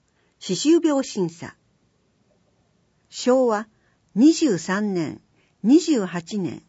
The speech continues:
三十三年、三十八年、四十三年、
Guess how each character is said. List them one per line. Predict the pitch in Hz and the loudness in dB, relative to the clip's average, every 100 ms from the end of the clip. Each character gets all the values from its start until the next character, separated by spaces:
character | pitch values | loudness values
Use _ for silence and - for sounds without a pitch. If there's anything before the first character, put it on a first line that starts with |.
| _ _ _ | _ _ _
三 | - 285 349 349 | -8 0 2 2
十 | 180 160 | -2 -4
三 | - 185 185 | -4 -4 -2
年、 | 165 147 - _ _ _ _ | -4 -6 -12 _ _ _ _
三 | - 294 311 | -4 2 2
十 | 254 185 | 2 -4
八 | 156 160 - 180 | -6 -10 -8 -6
年、 | 131 - _ _ _ _ - | -6 -10 _ _ _ _ -2
四 | 233 330 269 | 4 6 4
十 | 190 156 | 2 -2
三 | 175 175 170 | -4 -4 -4
年、 | 143 135 | -8 -10